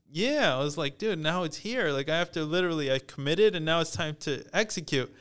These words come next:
And so I went over there, and, um, I've been working for that for the last two years. So it was cool once I got there and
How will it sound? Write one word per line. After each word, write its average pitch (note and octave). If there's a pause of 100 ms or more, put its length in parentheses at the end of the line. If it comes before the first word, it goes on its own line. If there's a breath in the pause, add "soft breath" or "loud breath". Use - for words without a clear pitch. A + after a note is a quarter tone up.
(440 loud breath)
And C#3
so C#3
I C3
went D3
over C#3+
there, D3+
and, B2 (720)
um, A#2 (260)
I've C#3+
been D3
working D3
for C3
that D3+
for D3
the B2
last B2+
two -
years. B2
So C#3
it A#2
was F3
cool E3+
once D#3+
I E3
got D3+
there D3+
and C3